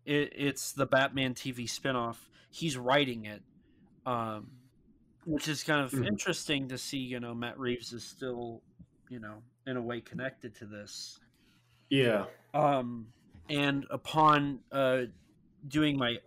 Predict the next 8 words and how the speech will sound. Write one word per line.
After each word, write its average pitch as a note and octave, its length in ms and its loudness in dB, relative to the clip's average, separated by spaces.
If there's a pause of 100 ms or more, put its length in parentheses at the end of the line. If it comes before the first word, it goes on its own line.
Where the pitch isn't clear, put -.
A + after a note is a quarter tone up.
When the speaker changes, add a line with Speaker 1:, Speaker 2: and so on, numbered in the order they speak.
(240)
Speaker 1:
ch-, - 240 -10
reading C#3+ 460 4
for - 200 -10
Cloverfield C3 580 -4
two - 140 -8
point A#2 260 -6
four, D#3 500 4 (380)
um, B2+ 460 6